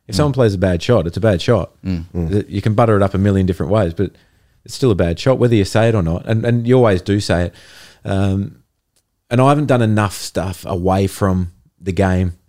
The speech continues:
Speaker 1: in terms of, like, I've never written, so I, so I haven't gone down that path yet, or of
Speaker 2: Mm.
Speaker 1: doing opinion pieces and stuff like that, which, which that can, you, you have to be a bit more controversial at times
Speaker 2: Mm.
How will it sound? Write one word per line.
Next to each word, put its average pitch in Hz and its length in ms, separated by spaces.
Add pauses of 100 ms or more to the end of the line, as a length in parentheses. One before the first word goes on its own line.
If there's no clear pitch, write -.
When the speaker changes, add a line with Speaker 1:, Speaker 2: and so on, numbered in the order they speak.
Speaker 1:
in 92 120
terms 95 300
of, 92 280
like, 80 180 (560)
I've 92 120
never 92 220
written, 87 420 (420)
so 95 160
I, 87 140
so 95 120
I 92 40
haven't 95 180
gone 95 220
down 92 180
that 92 180
path 90 300
yet, 90 160
or 92 160 (220)
of 95 140
Speaker 2:
Mm. - 20
Speaker 1:
doing 98 180
opinion 92 420
pieces 90 340
and 90 100
stuff 92 200
like 82 140
that, 87 140
which, - 260 (640)
which - 200 (420)
that 101 200
can, 92 320 (280)
you, 95 140
you 78 140
have 101 140
to 82 60
be 92 100
a 90 40
bit 95 180
more 95 160
controversial 98 680
at 92 100
times 101 360
Speaker 2:
Mm. - 40